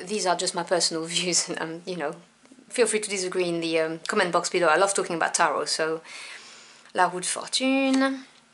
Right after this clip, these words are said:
You see, strength has been inverted as well. You've got the human face here and, um,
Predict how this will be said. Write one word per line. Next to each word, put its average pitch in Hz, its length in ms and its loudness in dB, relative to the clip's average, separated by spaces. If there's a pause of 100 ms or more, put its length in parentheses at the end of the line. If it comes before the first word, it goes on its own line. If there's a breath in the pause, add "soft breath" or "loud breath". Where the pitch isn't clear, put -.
(800)
You 220 60 -2
see, 226 120 2
strength 208 320 2
has 180 140 0
been 185 160 -2
inverted 208 560 4
as 220 120 4
well. 220 240 10
You've 185 140 -2
got 185 160 0
the 175 60 -6
human 190 300 -4
face 190 300 2
here 185 360 2
and, 175 400 -2 (500 loud breath)
um, 165 260 -4